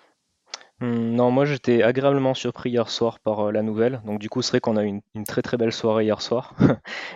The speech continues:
Mais, euh, du coup, c'est, c'est vrai que pour moi, Sofiane Diop, c'est un très, très grand oui. C'est,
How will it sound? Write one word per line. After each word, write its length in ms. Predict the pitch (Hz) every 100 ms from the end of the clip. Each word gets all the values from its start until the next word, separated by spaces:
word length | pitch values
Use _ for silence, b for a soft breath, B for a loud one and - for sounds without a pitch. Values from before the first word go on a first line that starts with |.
| 113
Mais, 300 | 110 113 110
euh, 120 | 107
du 140 | 107
coup, 140 | - 143
c'est, 460 | - 113 107 104
c'est 160 | 101 -
vrai 100 | 110
que 80 | - - _
pour 140 | - 110
moi, 240 | 117 117
Sofiane 320 | 127 117 120
Diop, 180 | 117 123
c'est 240 | - 104
un 160 | 104 98
très, 220 | - 120
très 160 | - 123
grand 200 | 113 113
oui. 280 | 107 110 - _
C'est, 500 | - - 98 95 95